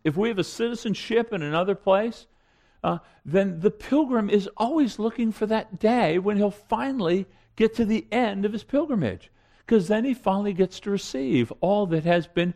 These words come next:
given to him. I think sometimes we are a little reticent to talk about the hope we have in heaven.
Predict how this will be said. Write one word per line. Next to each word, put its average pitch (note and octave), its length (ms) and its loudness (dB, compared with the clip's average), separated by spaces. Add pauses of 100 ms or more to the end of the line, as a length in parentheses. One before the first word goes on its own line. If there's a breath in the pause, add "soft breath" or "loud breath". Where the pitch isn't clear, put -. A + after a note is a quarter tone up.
(280 soft breath)
given A#3 320 2
to D3 60 2
him. F#2+ 320 -4 (1800 soft breath)
I F3 80 0
think F#3+ 180 2
sometimes F3+ 600 0
we D3+ 200 4
are B2+ 340 4
a C3+ 60 4
little F3 420 0
reticent D3+ 720 0
to A#2+ 100 -10
talk - 380 -4
about D3+ 300 -2
the D#3+ 80 -4
hope A3 380 -2
we C3+ 100 2
have C3+ 280 -4
in E3 100 -4
heaven. E3 340 -6